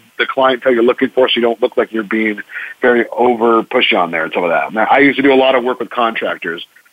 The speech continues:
You showed up in a suit and tie to a contractor, you, you just were basically asking the, for the guy to tell you to leave.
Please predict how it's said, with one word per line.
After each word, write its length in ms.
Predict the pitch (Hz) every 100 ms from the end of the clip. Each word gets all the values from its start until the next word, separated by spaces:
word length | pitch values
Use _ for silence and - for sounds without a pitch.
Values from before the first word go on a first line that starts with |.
| _
You 140 | 135
showed 220 | - 151 143
up 120 | -
in 60 |
a 60 | 123
suit 180 | - 131
and 80 | 120
tie 160 | 127
to 80 | 117
a 60 | 110
contractor, 800 | - 123 117 120 95 95 98 92 - _
you, 260 | 95 101 104
you 160 | 104 113
just 180 | 104 -
were 60 |
basically 420 | 98 - - 98 104
asking 380 | - 101 - 107
the, 200 | 90 85 -
for 60 |
the 80 | 98
guy 140 | 98 95
to 80 |
tell 140 | 87 101
you 60 |
to 60 | 82
leave. 300 | 80 87 -